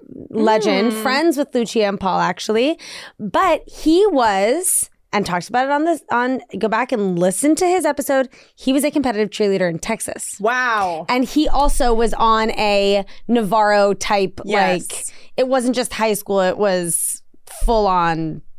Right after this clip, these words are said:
Speaker 1: crazy.
Speaker 2: Yeah, he and I are gonna need to spend a weekend together.
Speaker 1: Yeah, yeah.
Speaker 2: <laughs> Yeah.
Speaker 1: And he can still, like, he can still do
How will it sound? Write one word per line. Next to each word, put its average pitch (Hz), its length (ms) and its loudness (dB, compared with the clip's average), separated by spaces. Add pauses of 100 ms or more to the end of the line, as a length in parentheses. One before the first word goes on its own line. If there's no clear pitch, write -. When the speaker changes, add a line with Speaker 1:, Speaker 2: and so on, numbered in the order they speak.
(480)
Speaker 1:
crazy. 170 440 -2
Speaker 2:
Yeah, 170 140 -4
he 214 180 -4
and 220 100 -2
I 196 80 -2
are 190 60 -4
gonna 175 180 -8
need 165 140 -10
to 165 60 -10
spend 165 220 -10
a 151 60 -10
weekend 147 320 -12
together. 160 260 -4
Speaker 1:
Yeah, 247 280 -2 (300)
yeah. 220 340 0 (140)
Speaker 2:
<laughs> - 160 -16
Yeah. 220 220 0
Speaker 1:
And 277 120 0
he 285 220 -2
can 302 240 2
still, 202 960 2 (600)
like, 240 340 2
he 269 180 0
can 269 160 4
still 262 460 0
do 202 680 2